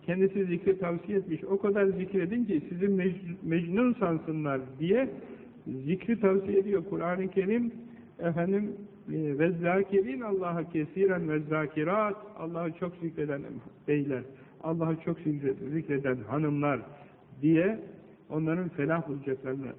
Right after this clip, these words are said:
"E'addallâhu lehum mağfireten ve ecren azîmâ." Efendim, mağfireti Rahman'a ereceklerini, ecri azim sahibi olacaklarını söylüyor. Kur'an söylüyor, Peygamber Efendimiz söylüyor. E, Allah seviyor,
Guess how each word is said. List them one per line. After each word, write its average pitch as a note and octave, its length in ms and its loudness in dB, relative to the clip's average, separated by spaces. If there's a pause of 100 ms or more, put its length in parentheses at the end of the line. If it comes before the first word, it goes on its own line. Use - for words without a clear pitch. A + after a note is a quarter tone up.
(120)
"E'addallâhu C#3+ 840 -2
lehum B2+ 180 -2
mağfireten C#3 680 -2
ve C3 180 -2
ecren D#3 320 0
azîmâ." D3+ 640 0 (440)
Efendim, D#3 320 2
mağfireti D3+ 760 2 (140)
Rahman'a D3 480 0
ereceklerini, D3+ 1040 2 (420)
ecri E3 380 4
azim E3 400 2
sahibi E3 280 2
olacaklarını E3 680 -2
söylüyor. E3 500 6 (100)
Kur'an F#3 440 2
söylüyor, D3 460 -2
Peygamber F#3 460 2
Efendimiz E3+ 360 -2 (180)
söylüyor. F#3 680 4 (540)
E, - 60 -6
Allah F3+ 320 2 (140)
seviyor, G3 480 4